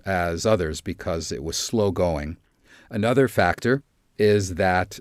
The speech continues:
the molecular biology paradigms were really, uh, the traditional paradigms were designed to study genes in great depth,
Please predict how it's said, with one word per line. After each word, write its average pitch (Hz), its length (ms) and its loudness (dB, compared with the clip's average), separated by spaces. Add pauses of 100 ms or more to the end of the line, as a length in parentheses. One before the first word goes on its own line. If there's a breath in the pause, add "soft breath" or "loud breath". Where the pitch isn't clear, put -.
the 95 200 -2
molecular 95 440 0
biology 90 640 2
paradigms 95 720 0
were 104 120 -2
really, 127 460 4
uh, 98 300 0 (160 loud breath)
the 95 80 -8
traditional 110 440 -2
paradigms 90 640 -2 (240 loud breath)
were 110 140 -2
designed 92 600 -2
to 110 100 -6
study 92 580 -2 (300 loud breath)
genes 98 560 0 (200 soft breath)
in 92 200 -2
great 98 360 -2
depth, - 460 -8